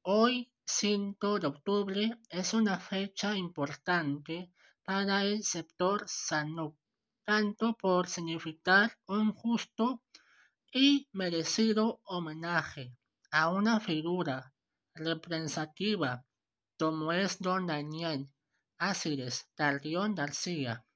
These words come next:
héroe nacional, mártir y maestro de la medicina peruana, así como por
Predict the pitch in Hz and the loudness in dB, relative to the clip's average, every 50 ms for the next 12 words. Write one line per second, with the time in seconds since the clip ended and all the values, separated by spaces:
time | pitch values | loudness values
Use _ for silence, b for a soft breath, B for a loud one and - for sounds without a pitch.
0 | _ _ _ _ _ 170 170 202 196 190 190 202 208 214 220 214 - _ _ _ | _ _ _ _ _ -4 -2 -2 -2 0 0 0 0 0 0 -2 -6 _ _ _
1 | _ _ _ _ _ - 156 156 147 - - - 156 151 160 165 175 180 190 196 | _ _ _ _ _ -4 -2 -2 -2 -2 -4 -4 -4 -4 -4 -2 0 0 0 0
2 | 196 196 - _ _ _ - 165 170 196 208 202 202 - - - - 202 208 214 | -2 -4 -8 _ _ _ -10 -2 2 4 4 4 2 -2 -8 -6 -4 -2 -2 -4
3 | - - - 170 165 151 139 139 143 143 143 139 - - 127 127 123 123 127 B | -6 -6 -6 -6 -2 0 0 0 0 0 -2 -4 -6 -8 -10 -10 -10 -12 -12 B
4 | B B B B B B _ - 151 151 151 147 147 151 156 143 143 - - - | B B B B B B _ -6 -4 -2 -2 -2 -4 -4 -4 -4 -4 -4 -4 -4
5 | 196 208 190 170 151 147 139 135 135 143 143 139 139 135 127 120 123 - _ _ | -4 -2 -2 -2 -4 -4 -4 -6 -4 -2 -2 -2 -2 -2 -4 -6 -6 -8 _ _
6 | B B B B B B B B _ - - - - 262 254 - 214 202 190 175 | B B B B B B B B _ -4 -2 0 -2 -2 0 0 0 2 2 0
7 | 175 175 175 170 170 170 165 - | 0 0 0 2 2 2 0 -2